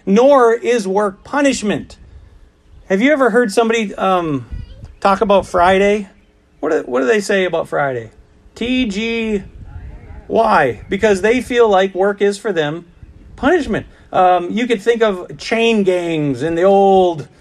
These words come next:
days, right? Uh, prisoners hitting on a, uh,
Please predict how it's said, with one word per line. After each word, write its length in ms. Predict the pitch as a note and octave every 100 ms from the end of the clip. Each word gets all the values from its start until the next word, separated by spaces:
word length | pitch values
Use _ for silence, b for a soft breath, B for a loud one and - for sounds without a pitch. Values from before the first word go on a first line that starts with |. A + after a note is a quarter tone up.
| b
days, 480 | D3 E3+ D3+ C3+ B2
right? 380 | C#3 G3+ G#3 C3 - _ - - -
Uh, 380 | D#3 C#3 C3 A2+
prisoners 720 | G#3+ C4 A#3 A#3 F#3+ D3 A#2
hitting 440 | G#2+ F#3+ C4 A3
on 280 | A3 G#3+ G#3+
a, 380 | F#3+ E3+ D3 B2 B B B B B
uh, 460 | - C3+ A#2 A#2 G#2+